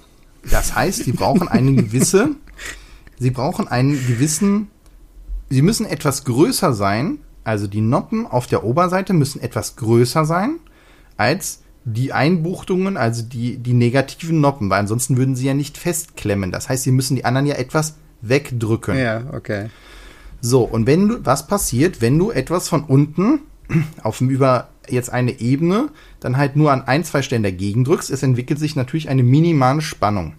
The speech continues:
Speaker 2: Mhm.
Speaker 1: Und das führt dazu, dass die obere lange Platte, nämlich sechs mal vierzehn, an drei Stellen drückst du da halt nur zwei Noppen rein. Dadurch wird sie da an drei Punkten leicht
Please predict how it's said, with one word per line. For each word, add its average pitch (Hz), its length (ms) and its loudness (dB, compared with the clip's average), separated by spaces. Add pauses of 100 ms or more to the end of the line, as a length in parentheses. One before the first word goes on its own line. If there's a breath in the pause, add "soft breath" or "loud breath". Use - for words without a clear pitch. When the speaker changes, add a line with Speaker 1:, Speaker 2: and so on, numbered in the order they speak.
(140)
Speaker 2:
Mhm. 127 340 0 (280 loud breath)
Speaker 1:
Und 120 60 -4
das 117 140 0
führt 214 260 0
dazu, 165 280 2
dass 131 200 0
die 117 160 -8
obere 165 520 2 (100)
lange 156 380 -2
Platte, 95 560 -4
nämlich 104 420 -4
sechs 104 340 -6
mal 110 200 -2
vierzehn, 120 560 0 (920 soft breath)
an 120 180 0
drei 123 260 0
Stellen 175 540 -2
drückst 147 320 0
du 170 60 0
da 143 260 -2
halt 156 320 -2
nur 160 380 2
zwei 135 320 2
Noppen 147 320 -2
rein. 95 380 -2 (100)
Dadurch 127 500 0
wird 156 180 0
sie 170 220 -6
da 123 220 0
an 117 260 -2
drei 180 360 -2 (100)
Punkten 190 500 -2
leicht 131 480 -2